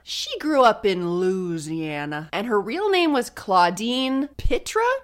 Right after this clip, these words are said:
I probably said that wrong, but Claudine. Oh, Claudine. But she went by Dee Dee. Relatives would later describe a young Dee Dee as someone who really hated it when shit didn't go her way,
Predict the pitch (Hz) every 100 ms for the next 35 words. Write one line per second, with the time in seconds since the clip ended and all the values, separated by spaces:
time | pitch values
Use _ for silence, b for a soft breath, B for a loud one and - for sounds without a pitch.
0 | - - 165 - - 139 - 123 - 139
1 | 165 - - 220 440 196 170 190 311 311
2 | 175 117 - - - 285 208 175 202 330
3 | 440 440 392 277 180 160 196 233 220 214
4 | 175 175 156 - - 202 294 392 302 285
5 | 226 214 202 196 196 - 196 190 165 190
6 | 185 196 190 185 175 165 151 160 330 359
7 | 359 311 247 226 214 190 180 170 160 151
8 | - 190 311 466 494 330 277 277 214 -
9 | 180 - 220 - 190 165 160 151 165 151
10 | 139 131 151 190